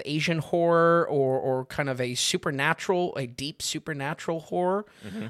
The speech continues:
Speaker 1: fall short in a lot of capacities, unfortunately.
Speaker 2: Okay, fifty-six, still not below the, not below the fifties, though.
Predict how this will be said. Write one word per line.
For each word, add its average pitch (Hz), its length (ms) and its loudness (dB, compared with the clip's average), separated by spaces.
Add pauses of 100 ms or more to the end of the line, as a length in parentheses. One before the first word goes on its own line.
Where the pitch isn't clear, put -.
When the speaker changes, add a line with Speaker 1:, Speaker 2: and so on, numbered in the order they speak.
(120)
Speaker 1:
fall 123 240 0
short 127 280 -4
in 120 120 -8
a 117 100 -8
lot 120 280 -6
of - 80 -14
capacities, 117 600 -12
unfortunately. 95 640 -14
Speaker 2:
Okay, 151 260 -2
fifty-six, - 560 -4
still 175 200 -2
not 165 140 0
below 127 220 4
the, 147 180 -4
not 135 300 2
below 156 200 6
the 117 80 4
fifties, 90 380 -2
though. 85 280 2